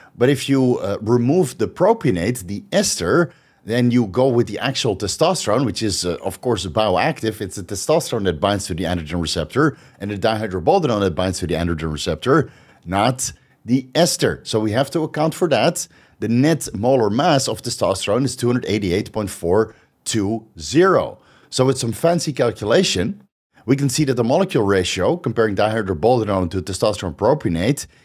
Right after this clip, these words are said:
yields, uh, regarding the actual molecule, which is biologically active, a molecule ratio of one to zero point seven zero one. So that's a thirty percent discrepancy. For every one milligram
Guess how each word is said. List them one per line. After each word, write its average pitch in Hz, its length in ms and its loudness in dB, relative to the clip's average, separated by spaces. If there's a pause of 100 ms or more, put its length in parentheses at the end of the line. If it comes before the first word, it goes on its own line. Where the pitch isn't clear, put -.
yields, 123 520 0
uh, 104 80 -2
regarding 107 520 0
the 87 240 -6
actual 107 480 -4
molecule, 131 560 0
which 113 180 -4
is 98 80 -8
biologically 110 720 0
active, 120 520 -2 (120)
a 104 40 -6
molecule 131 400 2
ratio 110 480 2
of 95 160 -8
one 123 480 2 (200)
to 151 140 2
zero 117 300 2
point 127 220 0
seven 107 400 0
zero 98 340 -2
one. 117 480 2 (360)
So 101 120 -6
that's 117 160 0
a 117 80 2
thirty 160 320 2
percent 147 360 -2
discrepancy. 131 720 -2 (320)
For 135 180 2
every 151 480 2 (160)
one 160 320 2
milligram 123 560 2